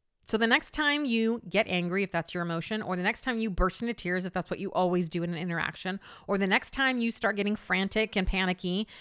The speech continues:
'cause that's what you always do, stop and say, "What am I avoiding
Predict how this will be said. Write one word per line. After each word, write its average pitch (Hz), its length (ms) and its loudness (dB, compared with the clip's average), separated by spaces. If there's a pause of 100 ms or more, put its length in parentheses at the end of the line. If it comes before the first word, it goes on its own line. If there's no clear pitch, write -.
(120)
'cause - 80 -10
that's 202 200 6
what 190 100 -2
you 185 100 2
always 180 240 6
do, 170 320 2 (420)
stop - 680 4 (380)
and 170 120 -10
say, 170 160 0
"What 170 680 -2
am 214 140 -4
I 214 260 -4
avoiding 170 720 -4